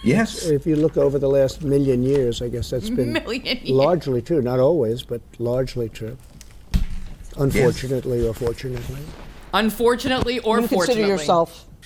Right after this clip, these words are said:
Speaker 4: uh, to be a star?
Speaker 2: I think you can say that, yeah.
Speaker 1: Uh, so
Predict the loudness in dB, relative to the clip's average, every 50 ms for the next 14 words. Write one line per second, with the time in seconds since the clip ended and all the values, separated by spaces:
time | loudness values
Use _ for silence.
0 | -4 -4 -4 -2 -2 -2 -2 -2 -2 -4 -6 -8 -8 -8 -10 -14 -18 -20 -20 -20
1 | -20 -20 -20 -20 -20 -20 -20 -20 -20 -20 -20 -20 -20 -20 -20 -20 -20 -20 -16 -14
2 | -14 -14 -14 -18 -20 -20 -20 -20 -20 -20 -20 -20 -20 -20 -20 -20 -20 -20 -20 -20
3 | -20 -20 -20 -20 -16 -10 -8 -2 0 0 0 0 0 0 0 0 0 0 -2 0
4 | 0 0 -2 -2 -4 -6 -8 -10 -10 -10 -10 -10 -12 -14 -18 _ _ _ _ _
5 | _ _ _ _ _ -4 -2 -2 -2 -2 -2 0 2 4 4 4 2